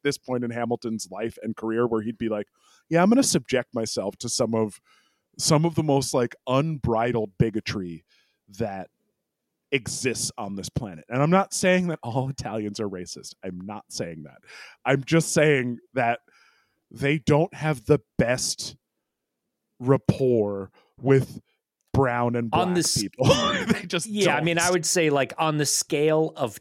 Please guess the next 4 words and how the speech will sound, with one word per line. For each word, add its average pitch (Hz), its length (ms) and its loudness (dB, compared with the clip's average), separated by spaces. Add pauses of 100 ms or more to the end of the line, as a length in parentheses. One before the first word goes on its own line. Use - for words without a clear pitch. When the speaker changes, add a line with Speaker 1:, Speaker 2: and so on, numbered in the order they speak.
Speaker 2:
teams 127 840 -4
willing 113 760 -2
to 98 920 -6 (760)
support - 960 -2